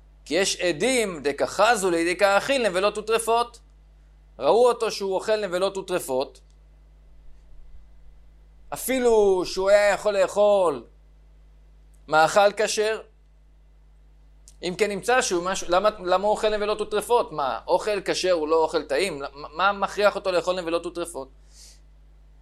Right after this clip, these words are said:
אמר לו, אז רבי עמי אמר, "אימה, אולי הוא לא מומר להכעיס,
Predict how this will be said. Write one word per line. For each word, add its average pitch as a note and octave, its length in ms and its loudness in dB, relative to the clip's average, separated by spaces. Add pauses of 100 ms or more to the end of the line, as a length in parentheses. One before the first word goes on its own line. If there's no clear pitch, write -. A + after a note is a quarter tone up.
(340)
אמר A#2+ 300 2
לו, F3 200 2
אז A#2+ 100 -2
רבי A#2 200 0
עמי E3+ 240 2
אמר, D3+ 400 2 (100)
"אימה, D#3 440 2 (100)
אולי E3+ 540 4 (320)
הוא G#2+ 120 -12
לא D3 100 -2
מומר G#3+ 360 0
להכעיס, D#3 800 -2